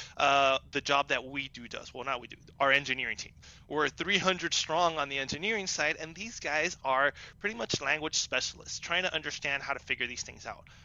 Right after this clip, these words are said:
Are we gonna do a hundred percent of what the O E M does? Obviously not, because they write their own things, and there's things that are gonna be exclusive to them. Now,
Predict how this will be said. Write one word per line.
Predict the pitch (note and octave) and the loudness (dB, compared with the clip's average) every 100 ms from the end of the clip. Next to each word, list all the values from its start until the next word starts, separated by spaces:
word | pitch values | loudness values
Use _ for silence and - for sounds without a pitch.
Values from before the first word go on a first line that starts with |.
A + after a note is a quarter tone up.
| - - | -16 0
Are | D3+ | 0
we | F#3+ | 0
gonna | A#3+ | -4
do | A#3+ A#3+ | -4 -6
a | F#3 | -6
hundred | - D#3 D#3+ E3 | -4 -6 -4 -6
percent | - D3 D#3 C3+ | -6 -4 -4 -2
of | |
what | B2+ B2 | -4 -6
the | A#2+ | -6
O | B2 B2+ | -4 -4
E | |
M | B2 B2 | -4 -6
does? | - - - | -12 -12 -6
Obviously | F3+ A#3+ - C#3+ | -4 -4 -4 -4
not, | A#2+ A#2+ G2 | -2 -2 -2
because | B2+ B2+ A#2 | -8 -10 -2
they | C#3 | 0
write | D#3+ F3+ | 2 0
their | G3+ | 0
own | G#3 G#3 | -4 -4
things, | C3 B2 C3+ | -4 -4 -6
and | B2 | -10
there's | B2+ B2+ | -10 -8
things | C#3+ D3+ | -8 -6
that | D3+ | -6
are | C3 | -4
gonna | C3 | -6
be | C#3 | -6
exclusive | C3 - - C#3 D3 - | -8 -8 -8 -6 -6 -4
to | - | -6
them. | D#3+ - - - - - - | -6 -10 -16 -20 -20 -20 -2
Now, | - D#3 | 2 4